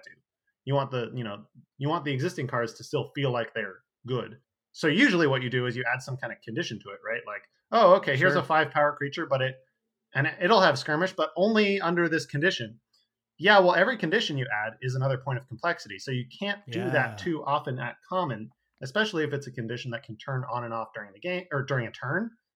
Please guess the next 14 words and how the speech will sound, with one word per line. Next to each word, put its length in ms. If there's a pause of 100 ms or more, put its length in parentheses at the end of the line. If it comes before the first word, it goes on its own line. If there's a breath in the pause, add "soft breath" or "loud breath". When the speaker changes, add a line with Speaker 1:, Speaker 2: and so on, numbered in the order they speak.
(200)
Speaker 1:
uh, 220
let 160
alone 200
during 180
the 80
game, 260
right? 220 (600)
Uh, 280 (640)
"Oh, 100
this 160
card 220
has 400
skirmish 580
while, 600